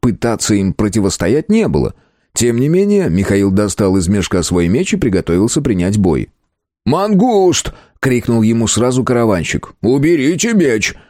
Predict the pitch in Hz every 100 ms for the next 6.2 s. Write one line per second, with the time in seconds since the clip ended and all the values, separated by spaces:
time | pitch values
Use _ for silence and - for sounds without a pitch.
0 | - 123 208 190 - 127 165 202 214 165
1 | 107 110 123 120 - 113 135 226 208 202
2 | - 196 147 98 85 82 73 - - 120
3 | 135 143 147 143 151 127 95 95 101 123
4 | 87 107 156 - 139 123 131 120 139 147
5 | 143 101 123 139 139 127 120 123 104 76
6 | 64 69